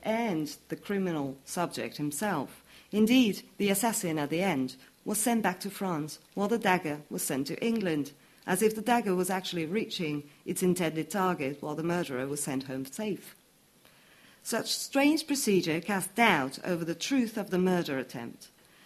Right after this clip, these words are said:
The dagger and the Coranto, uh, were seen, actually, even at the time, as contrived materiality.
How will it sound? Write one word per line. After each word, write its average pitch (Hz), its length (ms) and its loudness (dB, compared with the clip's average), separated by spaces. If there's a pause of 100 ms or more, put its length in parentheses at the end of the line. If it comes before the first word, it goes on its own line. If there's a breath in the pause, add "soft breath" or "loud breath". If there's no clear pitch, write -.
(180 soft breath)
The 147 80 2
dagger 160 580 2
and 170 160 2
the 170 60 2
Coranto, 196 680 2 (480)
uh, 151 400 0
were 170 180 2
seen, 165 600 2
actually, 151 460 -2
even 180 220 4
at 170 120 -2
the 160 80 -4
time, 170 360 -2
as 143 120 -2
contrived 175 640 0
materiality. 160 880 -2